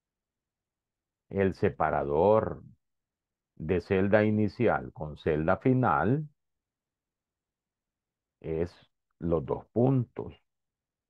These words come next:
Pero a mí se me olvidó a propósito. Simplemente no lo voy a escribir. Voy a escribir espacio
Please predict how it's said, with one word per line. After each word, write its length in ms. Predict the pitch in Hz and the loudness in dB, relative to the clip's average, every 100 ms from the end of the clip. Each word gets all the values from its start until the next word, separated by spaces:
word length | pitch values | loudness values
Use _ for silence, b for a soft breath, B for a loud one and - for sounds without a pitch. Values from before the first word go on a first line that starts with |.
| _ _ _ _ _ _ _ _ _ _ _ _ - | _ _ _ _ _ _ _ _ _ _ _ _ 2
Pero 240 | 190 185 | 6 8
a 40 | 170 | 8
mí 160 | 208 | 6
se 140 | 196 170 | 6 6
me 80 | |
olvidó 400 | 143 107 110 107 123 | 6 4 4 4 2
a 80 | |
propósito. 920 | - 98 - 120 - 98 - 78 64 - _ _ _ _ _ _ _ _ _ _ _ _ _ _ _ | 2 -2 0 -2 -2 -10 -8 -8 -8 -14 _ _ _ _ _ _ _ _ _ _ _ _ _ _ _
Simplemente 800 | 139 135 139 117 98 85 - 120 | 0 2 2 4 2 0 -2 -2
no 240 | 101 80 | 0 -2
lo 160 | 78 92 | 0 0
voy 200 | 101 110 | 2 2
a 40 | |
escribir. 640 | 113 143 117 90 110 156 - _ _ _ _ _ _ _ | 0 -2 -2 0 -2 -4 -10 _ _ _ _ _ _ _
Voy 260 | 85 95 107 | 0 4 4
a 60 | 117 | 4
escribir 400 | 123 117 113 117 | 2 0 2 2
espacio 720 | 110 - 104 92 - 120 101 | 0 0 0 -2 -6 -10 -10